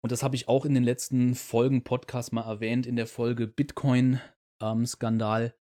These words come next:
und Casting Scams, wo tatsächlich die J C Group, also Jackie Chans Muttergesellschaft, sag ich mal,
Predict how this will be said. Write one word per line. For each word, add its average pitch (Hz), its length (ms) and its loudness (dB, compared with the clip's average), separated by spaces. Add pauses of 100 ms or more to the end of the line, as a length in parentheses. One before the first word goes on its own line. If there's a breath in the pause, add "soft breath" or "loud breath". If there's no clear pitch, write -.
(680)
und 110 220 -2
Casting 117 380 0
Scams, 107 580 -4 (880)
wo 117 320 0
tatsächlich 113 720 -4
die 113 120 -2
J 107 220 -2
C 196 220 -4
Group, 117 320 -4
also 104 160 -4
Jackie 113 300 -6
Chans 110 480 -2
Muttergesellschaft, 107 880 -2
sag 101 160 -6
ich 104 120 -8
mal, 107 220 -6